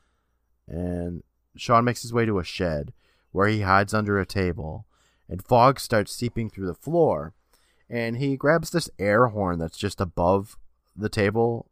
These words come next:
above him for some reason. And then from the floors, the zombies rise up, and the zombies start telling him that he's gotta go to the water.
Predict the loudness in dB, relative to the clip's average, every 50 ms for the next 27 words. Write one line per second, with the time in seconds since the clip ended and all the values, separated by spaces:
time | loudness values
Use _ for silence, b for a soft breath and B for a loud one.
0 | _ _ -4 0 0 0 0 0 -2 -2 -4 -2 -2 -2 -2 -2 -2 -4 -4 -4
1 | -6 -6 -8 -8 -12 -16 _ _ _ _ _ _ _ _ _ _ _ _ _ -6
2 | -4 -2 0 0 -2 0 0 -2 0 0 -2 -4 -2 -2 2 2 4 2 2 0
3 | -4 -6 -2 0 2 2 2 2 0 -4 -2 0 2 2 2 2 0 0 0 0
4 | 0 -2 -6 -12 -12 -8 -6 -4 -4 -4 -4 -6 -10 -10 -8 -8 -4 0 2 2
5 | 2 2 0 -4 -2 -2 -2 -2 0 0 0 0 0 0 -2 -4 -4 -4 -4 -4
6 | -6 -8 _ _ _ _ -8 -6 -6 -2 -2 0 0 2 4 4 4 4 4 4
7 | 4 4 4 4 4 4 4 2 2